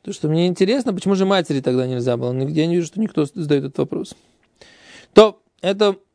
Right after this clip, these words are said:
мы посмотрели четыре бэ, немного истории Шимшона. И что нам Гемара доказала? Что была традиция, что Шимшон не был, не огранич-, не, не было у него ограничения,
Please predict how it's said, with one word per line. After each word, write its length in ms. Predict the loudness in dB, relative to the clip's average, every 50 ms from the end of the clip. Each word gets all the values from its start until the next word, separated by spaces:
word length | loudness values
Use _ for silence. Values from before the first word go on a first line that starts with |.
| _ _
мы 180 | -2 -2 0
посмотрели 520 | 0 0 0 0 0 2 2 2 0 0 -2
четыре 300 | -6 -2 0 2 2 2
бэ, 320 | 0 0 -2 -2 -2 -4 -8 _ _ _ _ _ _ _ _ _ _ _ _ _ _ _
немного 340 | -4 -2 0 0 0 0
истории 300 | -2 0 2 0 0 0
Шимшона. 600 | -2 -4 -4 -6 -2 0 0 0 2 0 -2 -4 -8 _ _ _ _ _ _ _
И 240 | -6 -4 -4 -4 -6 -8 -16
что 160 | -6 -2 -2
нам 140 | 0 0 0
Гемара 240 | -2 -2 -2 0 0
доказала? 580 | -2 -2 -2 -2 0 2 2 2 2 0 -2 -4 -8 -18 -20 -20 -16 -16 -16 -14
Что 320 | -14 -8 -2 0 0 0 -2 _ _ _ _ -20 _ _ _
была 260 | -2 2 4 4 2
традиция, 540 | 2 0 -2 -2 -2 -4 -8 -6 -2 -2 -4
что 160 | -2 -4 -6
Шимшон 640 | -4 0 0 0 0 -2 0 0 0 0 0 -2 -6 -12 _ _ _ _ _ _ _ _ -20 _ _ _ _
не 360 | -10 -8 -6 -4 0 0 0
был, 320 | 0 0 0 -2 -2 -6 -10 _ _ _ _ _ _ _ _ _ _ _ _ _ _ _ _ _ _ _
не 200 | -10 -4 -2 -2
огранич-, 440 | -2 0 0 -2 -2 -2 -6 -8 -8
не, 300 | -10 -8 -6 -6 -4 -2
не 120 | 0 0 0
было 140 | 2 0
у 40 | 0
него 140 | 0 -2 -2
ограничения, 680 | -2 -2 -4 -6 -6 -6 -4 -4 -4 -2 -4 -6 -6 -8